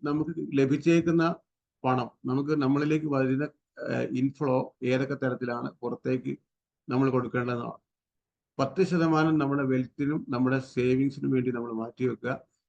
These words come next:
പത്ത് ശതമാനം നമ്മുടെ പേരൻസിന്, പത്ത് ശതമാനം ചാരിറ്റിക്ക് വേണ്ടിയും, അതേപോലെ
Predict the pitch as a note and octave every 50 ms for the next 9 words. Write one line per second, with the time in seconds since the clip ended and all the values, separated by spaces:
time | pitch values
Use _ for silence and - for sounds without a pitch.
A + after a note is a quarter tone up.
0 | _ _ - B2 - - D#3+ D3+ - D3+ C#3 C3+ C3 C3 B2+ B2 A#2+ A#2+ A#2+ A2+
1 | - A#2 A2+ A#2 A#2 B2 B2+ B2+ - A#2+ C3 D3 D#3+ - _ _ _ _ _ _
2 | _ _ - - - E3 C3+ C#3 C3 B2 A#2+ A#2+ A#2 A#2 A2+ A2 G#2+ - G#2+ G#2+
3 | A2 A2+ A2+ A2 A#2+ A2+ A#2+ A#2+ A#2 G#2+ G#2+ A2 G#2 G#2 - _ _ _ _ _
4 | _ _ _ _ _ _ _ _ _ _ _ _ _ _ _ A#2+ A#2+ C3+ C#3+ D3
5 | D3+ D3 C#3+ C#3 C#3+ D3+ -